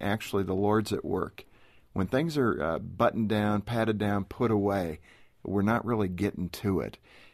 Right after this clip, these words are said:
And that's true, uh, in our marriages as well.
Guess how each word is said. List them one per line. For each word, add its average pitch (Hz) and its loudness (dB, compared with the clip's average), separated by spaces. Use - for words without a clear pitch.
And 101 0
that's 147 -2
true, 110 2
uh, 104 -6
in 110 -2
our 104 6
marriages 104 2
as 90 -4
well. 85 -2